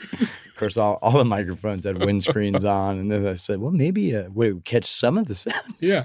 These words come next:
Speaker 2: yeah, maybe some of it.
Speaker 1: <laughs> I mean to tell you, uh, well, at least since we're together and we're about equally as dumb or as smart, however you half full or half empty it, I feel pretty comfortable
Speaker 2: Yeah.
Speaker 1: airing out my thoughts.
Speaker 2: Yeah, I mean, you, you know, <laughs> like you said, there's not a whole lot of Geek Squad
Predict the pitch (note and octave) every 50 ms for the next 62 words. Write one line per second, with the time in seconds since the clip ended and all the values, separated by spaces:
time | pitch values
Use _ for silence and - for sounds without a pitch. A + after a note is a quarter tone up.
0 | - _ - - - D#4 C#4 B2+ B2 C3 C3 C#3 C3 - C#3 D3+ C#3+ B2+ A#2+ B2
1 | - A2+ B2 A#2+ A#2 - A2 A2+ A2 G2 G2 F2 - - G#2 G2+ G2+ G2 F#2+ F#2+
2 | F#2 F#2+ F#2+ F#2+ F2 E2+ F#2 - _ _ - E2 E2+ F2+ F2 E2+ D#2+ D2+ D2 F2
3 | F2+ F2+ - - - - D3 D#3+ D3 C#3 C#3+ C#3+ B2+ - - - - B2+ G#2+ -
4 | - G#2+ G2 F2+ F2+ F2 G#2 G#2 G#2 G2+ G2 G2 F#2+ F#2 F#2 F2+ F2+ F2 E2 E2+
5 | F2 F#2+ F#2 F2 F#2+ F#2 - - G2 F#2 F2+ F#2 F2+ F2 F2 E2 E2 - - F2
6 | F#2+ F#2+ F#2+ F#2+ F#2+ F2+ F#2 F#2 F2 E2+ E2+ - - - G2 F#2+ F#2 F#2 F2+ F2+
7 | F#2 F#2+ F#2 F#2+ F#2 D#2+ F#2 F#2 F2 F2 F2+ E2 D#2 D#2+ F#2+ F#2 F2 - - -
8 | G2 F#2+ F2+ E2+ F2 F#2 F2+ E2 - - F#2+ F#2+ F2 - F2 E2+ E2 D2+ - -
9 | - C3+ C#3 - - _ _ _ _ - G#2+ G#2+ F2+ - G#2+ F#2+ - - G2 E2+
10 | E2 - - F#2+ E2 D#2+ - - D#2 D#2+ E2 D#2 D2+ - - _ - - A3+ -
11 | - A2 G#2 G#2 G2+ G2 G2 F#2+ G2 - F#2+ F#2 F2+ - - F2+ G#2 A2 - -
12 | - _ - D#3+ F2 D#2 D#2+ E2 D#2+ D#2+ E2 E2+ F#2 - A2+ G#2+ F2 D2+ - -
13 | - - - - - C3 C3 C3 - F3 - - - - - - G#2+ G2+ - -
14 | A2 - - A#2 G2 - F2+ F#2 F#2+ G#2+ G#2 G2+ F#2+ F2+ G#2 G2+ G2 G2 F#2 F2
15 | E2+ F2+ G2 G2 F#2+ - - - G2 F2+ F2+ F#2 F2+ F2